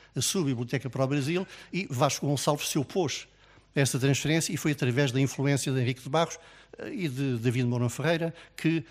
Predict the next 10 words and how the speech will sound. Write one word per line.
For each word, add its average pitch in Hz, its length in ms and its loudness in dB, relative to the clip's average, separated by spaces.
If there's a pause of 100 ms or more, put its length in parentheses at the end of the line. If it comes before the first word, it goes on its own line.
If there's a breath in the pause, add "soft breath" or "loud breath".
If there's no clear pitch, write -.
(120 loud breath)
eh, 175 240 -6
essa 151 240 -2
biblioteca 143 520 -4
irá 139 280 2
ser 143 240 -4
transferida 135 640 -2 (100)
para, 117 480 -8 (220)
para 120 160 -10
o 117 40 -10
Brasil. 95 420 -14